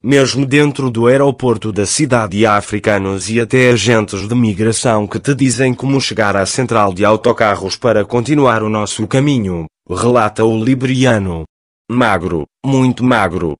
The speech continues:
Sorri com os olhos quando percorro uma fila de homens africanos em Tapachula e pergunto:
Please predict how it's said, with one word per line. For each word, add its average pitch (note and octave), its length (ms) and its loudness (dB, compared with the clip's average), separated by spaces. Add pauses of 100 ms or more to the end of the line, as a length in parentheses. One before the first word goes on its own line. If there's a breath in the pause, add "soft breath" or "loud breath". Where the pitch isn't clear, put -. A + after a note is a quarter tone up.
(160)
Sorri B2 360 -2
com A2 240 -4
os G#2+ 160 -4
olhos F2+ 400 0
quando B2 340 0
percorro G#2 580 0
uma A#2 200 4
fila A#2+ 420 0
de A2+ 140 -2
homens G2+ 480 0
africanos A2 720 -2
em G2+ 140 0
Tapachula A2 680 0
e G#2+ 120 4
pergunto: G#2+ 640 -2